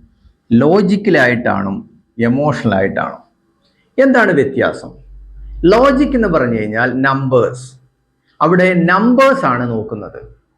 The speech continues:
പക്ഷേ എമോഷണൽ എന്ന് പറഞ്ഞാൽ എന്തല്ല? നമ്പേഴ്സ് അല്ല, അത് വൈകാരികമായ ബന്ധമാണ്, അത് പിരിയുമ്പോ ഉണ്ടാകുന്ന പ്രയാസമാണ്.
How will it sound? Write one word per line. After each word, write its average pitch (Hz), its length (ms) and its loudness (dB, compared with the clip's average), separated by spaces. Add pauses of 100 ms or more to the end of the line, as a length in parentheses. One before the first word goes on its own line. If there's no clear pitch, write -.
(400)
പക്ഷേ 147 180 0 (160)
എമോഷണൽ 180 540 2
എന്ന് 127 160 0
പറഞ്ഞാൽ 110 340 -2
എന്തല്ല? 120 320 0 (680)
നമ്പേഴ്സ് 123 480 2
അല്ല, 82 120 -4 (200)
അത് 117 80 -6 (100)
വൈകാരികമായ 123 680 2 (180)
ബന്ധമാണ്, 110 540 0 (840)
അത് 165 140 2 (340)
പിരിയുമ്പോ 214 480 2
ഉണ്ടാകുന്ന 113 380 0 (120)
പ്രയാസമാണ്. 131 680 -2